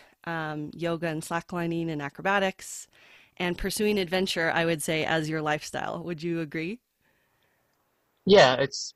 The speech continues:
Speaker 2: we've been blending, like, all the principles of Yoga Slackers as we live in a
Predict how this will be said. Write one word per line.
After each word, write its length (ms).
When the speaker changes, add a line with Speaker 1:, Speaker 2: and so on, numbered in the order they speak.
Speaker 2:
we've 200
been 280
blending, 760
like, 220
all 180
the 80
principles 480
of 340
Yoga 300
Slackers 580
as 380
we 420
live 340
in 160
a 340